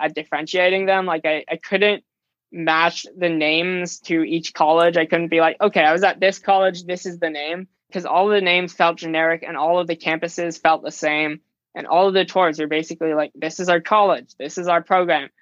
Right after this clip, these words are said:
this is our academics, blah, blah, blah, blah, blah." They all just felt the same to me until I got to Endicott. Endicott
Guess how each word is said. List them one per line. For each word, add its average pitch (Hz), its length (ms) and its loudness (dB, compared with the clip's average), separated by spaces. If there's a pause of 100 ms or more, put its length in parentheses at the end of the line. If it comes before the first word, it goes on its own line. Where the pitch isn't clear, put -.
(200)
this 156 160 -14
is 160 120 -6
our 160 100 6
academics, 165 600 0
blah, 175 240 2
blah, 175 100 -2
blah, 160 280 2
blah, 156 140 -10
blah." 147 300 -4 (140)
They 156 120 -2
all 175 180 2
just 190 300 -8 (240)
felt 180 180 2
the 170 80 -6
same 180 320 -4
to 165 100 -12
me 147 180 -14
until 202 520 2 (360)
I 160 100 -4
got 175 300 0
to 175 140 -6
Endicott. 165 540 -8 (480)
Endicott 185 600 0